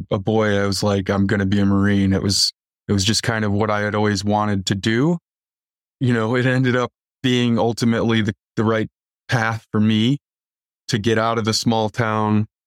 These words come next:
to find a way to get to college, to set myself apart in a way that I wanted to,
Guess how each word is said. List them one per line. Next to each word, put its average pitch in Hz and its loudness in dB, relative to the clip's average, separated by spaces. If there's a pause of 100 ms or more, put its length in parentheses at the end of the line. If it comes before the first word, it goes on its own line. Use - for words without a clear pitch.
(180)
to 104 0
find 110 -2
a 107 -2
way 107 0
to 107 -4
get 107 -2
to - -4
college, 107 -2
to 104 0 (440)
set - -2
myself 110 0
apart 104 -2 (560)
in 107 0
a 104 2
way 104 2
that 104 2
I 101 0
wanted 101 0
to, 98 0